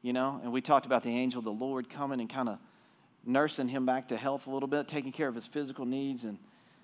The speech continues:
and, and, I mean, he's just in a, he's in a difficult place. And, and people like to say that because you're a Christian, you can't ever get depressed. I don't think that's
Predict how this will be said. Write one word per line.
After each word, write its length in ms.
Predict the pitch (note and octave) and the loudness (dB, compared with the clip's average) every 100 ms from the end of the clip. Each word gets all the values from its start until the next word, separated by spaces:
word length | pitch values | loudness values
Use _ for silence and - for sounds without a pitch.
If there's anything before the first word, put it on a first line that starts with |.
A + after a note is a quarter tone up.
| - _ - | -20 _ -10
and, 240 | A2+ G#2 | -6 -2
and, 200 | A#2 G#2+ - - - | -2 -4 -8 -20 -14
I 100 | - | -2
mean, 140 | C#3 D3+ | 0 2
he's 140 | F#3 | 2
just 180 | A#3+ B3+ | 0 2
in 120 | F#3+ | 0
a, 120 | B2+ - | 0 -4
he's 180 | F3 | -4
in 140 | A#3 A#3 | 0 0
a 60 | |
difficult 600 | C#3 A#2 G3 F#3+ E3+ D3 | -2 0 0 0 -2 -4
place. 420 | - E3 D3 C3 - | -2 0 0 0 -2
And, 140 | B2+ - - - | -2 -4 -18 -6
and 100 | C#3 | 0
people 220 | A3 A3 | 2 6
like 200 | G3 F#3+ | 10 10
to 100 | F3+ | 8
say 280 | D3+ - F3 | 4 6 8
that 220 | F3 C#3 C#3 | 6 2 0
because 360 | C#3 F#3+ F3 | 2 4 4
you're 100 | F3+ | 4
a 60 | C#3+ | 2
Christian, 400 | - G3 - E3 | 2 0 2 0
you 80 | E3+ | 2
can't 200 | F#3 E3+ | 2 2
ever 160 | D#3+ | 2
get 160 | D3+ E3 | 0 0
depressed. 440 | C3+ - F3 E3 | -2 0 2 2
I 80 | F3+ | 2
don't 160 | C#4 C#4 | 0 0
think 140 | A#3+ | -2
that's 200 | F3+ - | -2 -4